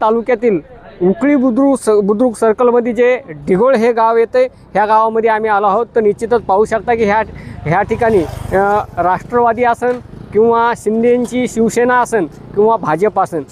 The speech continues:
किंवा वंचित बहुजन आघाडी असन, हे ह्या ठिकाणी उमेदवार ताकदीनं उभा, उभा आहेत आणि त्यांचा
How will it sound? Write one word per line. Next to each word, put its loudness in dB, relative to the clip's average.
किंवा 2
वंचित 0
बहुजन 0
आघाडी 0
असन, -2
हे 2
ह्या -2
ठिकाणी 0
उमेदवार 2
ताकदीनं -2
उभा, 2
उभा 2
आहेत 2
आणि 0
त्यांचा 0